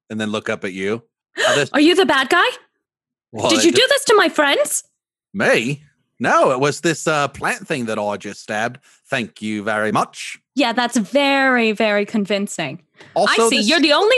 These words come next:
Speaker 2: one alive in here.
Speaker 1: I
Speaker 2: I
Speaker 1: might
Speaker 2: mean,
Speaker 1: be the only
Speaker 2: asleep.
Speaker 1: one. Uh, w-, w-, alive? Yeah, these
Speaker 2: I mean,
Speaker 1: all,
Speaker 2: awake.
Speaker 1: all these mates here just decided to take a nap right after this battle.
Speaker 2: Prove you're Meliodas.
Speaker 1: Um, I am Meliodas. He smiles at you.
Speaker 2: That is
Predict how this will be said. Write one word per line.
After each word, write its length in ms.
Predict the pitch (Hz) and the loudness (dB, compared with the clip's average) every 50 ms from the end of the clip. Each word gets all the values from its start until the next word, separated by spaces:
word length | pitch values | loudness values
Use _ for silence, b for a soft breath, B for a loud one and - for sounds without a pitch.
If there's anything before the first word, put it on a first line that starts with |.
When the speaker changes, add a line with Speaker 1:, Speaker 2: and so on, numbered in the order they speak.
| 480 | 4
Speaker 2:
one 180 | 427 427 415 392 | 4 4 4 4
alive 360 | 370 339 339 320 302 294 302 | 4 4 4 4 2 2 2
in 120 | 269 233 220 | 2 2 2
here. 420 | 202 208 190 170 165 170 196 - _ _ _ _ _ _ _ _ _ _ _ | 2 2 0 0 -2 -4 -6 -8 _ _ _ _ _ _ _ _ _ _ _
Speaker 1:
I 60 | - | -2
Speaker 2:
I 60 | 139 143 | 0 2
Speaker 1:
might 80 | 185 | 2
Speaker 2:
mean, 80 | - - | 2 2
Speaker 1:
be 80 | 160 | 2
the 100 | 156 160 | 2 2
only 180 | 165 165 160 160 | 2 2 0 0
Speaker 2:
asleep. 100 | 151 160 | -2 -4
Speaker 1:
one. 100 | - _ _ _ _ _ _ _ _ _ _ _ | -8 _ _ _ _ _ _ _ _ _ _ _
Uh, 60 | - - | -20 -16
w-, 180 | - - - - - _ | -16 -16 -16 -16 -16 _
w-, 280 | - 190 - - - 123 | -16 -16 -10 -6 -4 0
alive? 480 | 131 175 294 294 147 117 127 139 - - | 2 2 2 2 2 0 -2 -6 -6 -6
Yeah, 120 | - 269 302 | -4 -4 -2
these 180 | 277 311 349 392 | -2 -2 0 0
Speaker 2:
I 40 | - | 2
mean, 160 | 415 - - | 2 2 4
Speaker 1:
all, 60 | - 370 | 4 4
Speaker 2:
awake. 360 | 339 247 208 - - - _ _ _ _ _ _ - | 2 2 0 -4 -10 -18 _ _ _ _ _ _ 2
Speaker 1:
all 140 | 240 277 311 | 2 2 4
these 240 | 320 294 254 208 226 | 2 2 2 2 0
mates 280 | 254 285 294 254 - | 0 -2 -2 -4 -4
here 120 | - 247 247 | -4 -4 -4
just 220 | 202 254 233 - | -4 -8 -10 -10
decided 420 | - 247 - - 277 269 269 269 240 | -10 -10 -6 -4 -2 -2 -2 -2 -4
to 80 | 262 | -8
take 280 | 226 - - 285 285 - | -12 -10 -8 -8 -8 -8
a 40 | 320 | -6
nap 320 | 330 349 302 247 - - | -4 -4 -4 -4 -4 -4
right 160 | 196 202 220 | -4 -2 -2
after 280 | 254 262 254 240 - 262 | -2 -2 -4 -6 -6 -8
this 200 | 254 262 240 - | -10 -10 -12 -10
battle. 440 | - - 311 262 - 120 101 92 - _ _ _ _ _ b b b b b - | -8 -8 -6 -6 -6 -6 -8 -10 -14 _ _ _ _ _ b b b b b -2
Speaker 2:
Prove 300 | - 359 415 427 415 359 | 0 2 2 4 4 4
you're 100 | 349 330 | 4 4
Meliodas. 720 | 320 311 294 262 269 240 214 196 190 180 - - - - - _ _ _ _ _ _ _ _ _ | 4 2 2 2 2 0 0 0 -2 -6 -6 -10 -12 -14 -16 _ _ _ _ _ _ _ _ _
Speaker 1:
Um, 320 | - 104 110 110 110 113 117 - | -6 -4 -4 -4 -4 -6 -4 -2
I 340 | 156 165 175 175 180 175 165 | 0 2 2 2 2 0 0
am 320 | 160 156 151 151 151 143 | 0 -2 -2 -2 -4 -4
Meliodas. 840 | 139 139 139 135 135 127 113 104 101 92 80 - - - - - _ _ _ _ _ _ _ _ _ _ _ _ _ | -4 -4 -4 -2 -4 -4 -4 -6 -8 -10 -14 -18 -20 -20 -20 -20 _ _ _ _ _ _ _ _ _ _ _ _ _
He 80 | - 110 | -14 -14
smiles 380 | 98 - - 95 90 85 87 80 | -14 -14 -14 -14 -14 -14 -14 -14
at 80 | 90 71 | -14 -14
you. 140 | 95 98 - _ _ _ _ _ _ _ _ | -16 -16 -18 _ _ _ _ _ _ _ _
Speaker 2:
That 220 | - 226 220 233 226 | -4 -2 -2 0 -2
is 360 | 220 214 - - - - | -2 -2 -4 -8 -10 -10